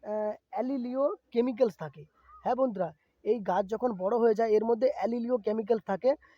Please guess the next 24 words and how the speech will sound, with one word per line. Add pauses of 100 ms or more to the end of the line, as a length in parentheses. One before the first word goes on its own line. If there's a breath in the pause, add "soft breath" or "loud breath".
(160 soft breath)
যা
মানবদেহের
পক্ষে
খুব
ক্ষতিকর (360 soft breath)
এবং
মানুষ (120)
প্রয়োজনে
মারাও
যেতে
পারে। (600)
উম,
আহ,
সেই
জন্য (500)
এই
গাছ (520)
বড়
হওয়া, (120)
বড়
হওয়ার (240)
থেকে
খুব
সাবধান।